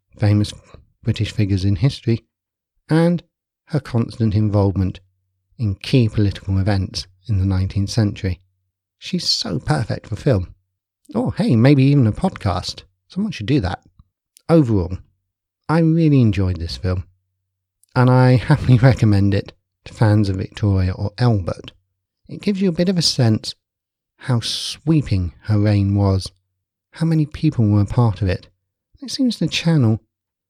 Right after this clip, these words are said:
a lot of the feelings of the various eras. It's not for everyone's taste,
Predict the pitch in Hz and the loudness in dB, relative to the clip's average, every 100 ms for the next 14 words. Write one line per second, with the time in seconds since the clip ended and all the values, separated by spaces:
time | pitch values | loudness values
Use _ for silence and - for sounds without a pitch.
0 | _ - 131 135 156 147 139 117 113 123 | _ -4 0 2 0 0 -4 -4 -2 2
1 | 110 107 107 92 98 95 107 104 98 95 | 4 4 2 -2 -4 0 0 2 0 -2
2 | - 101 90 87 - - _ _ _ _ | -2 -2 -2 -4 -8 -16 _ _ _ _
3 | _ _ 139 - 156 180 180 - 135 107 | _ _ -2 4 4 4 0 0 2 2
4 | 104 104 - 117 123 - | 2 0 -2 -2 -2 -4